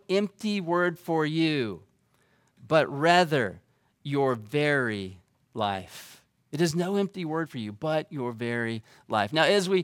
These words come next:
trace those Israelites through Deuteronomy and through the Judges, uh, we see that they didn't exactly get this very well. They did stray to the left. They did stray to, li-,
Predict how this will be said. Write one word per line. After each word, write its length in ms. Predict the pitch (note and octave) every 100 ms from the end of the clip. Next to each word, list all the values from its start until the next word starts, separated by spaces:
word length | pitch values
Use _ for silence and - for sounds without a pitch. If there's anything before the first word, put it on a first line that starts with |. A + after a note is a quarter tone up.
| - -
trace 380 | - A3 B3
those 480 | - F#3 G3 G#3 F#3
Israelites 600 | F3+ F#3+ E3+ D3+ A#2+ A2+
through 240 | - D#3+ C#3 _
Deuteronomy 800 | C#3 F#3 F3+ F3+ F3+ F3+ C#3+ G#2 - _ -
and 240 | C3 C3+
through 280 | F3 G3 G3+
the 120 | F3+
Judges, 720 | C#3+ E3+ F3 C#3 F2 F#2+ - - - _
uh, 260 | C#3+ C#3+ C3+
we 160 | D3+ D#3+
see 360 | - G#3 G#3
that 240 | F3+ E3 D#3+
they 100 | D#3+
didn't 320 | D#3+ F#3 F3+
exactly 760 | D3 C#3 D3 D3+ D3+ C3 B2+ -
get 220 | C3+ B2+
this 340 | B2 A#2 - -
very 320 | B2+ A2+ A2
well. 240 | G#2+ G2+ G2+
They 140 | A#2
did 260 | A#2+ F3 E3
stray 360 | - E3 D3+
to 120 | D3+
the 100 | B2+
left. 260 | B2 C3 B2+
They 100 | A#2+
did 280 | A2+ F#3 G3
stray 240 | - D#3
to, 140 | C#3+ B2+
li-, 280 | B2 A#2+